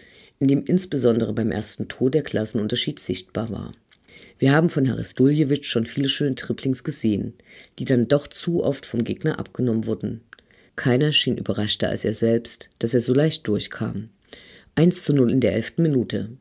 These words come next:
Die Freude war groß. Rödinghausen glich kurze Zeit später aus,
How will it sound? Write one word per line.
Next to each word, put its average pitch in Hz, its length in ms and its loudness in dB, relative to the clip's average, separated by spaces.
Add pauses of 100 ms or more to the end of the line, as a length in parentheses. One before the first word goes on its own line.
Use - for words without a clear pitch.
(140)
Die 143 80 0
Freude 110 400 2
war 139 120 2
groß. - 580 -4 (800)
Rödinghausen 143 560 6
glich - 260 -2
kurze - 300 -2
Zeit 127 260 2
später - 400 0
aus, 113 440 0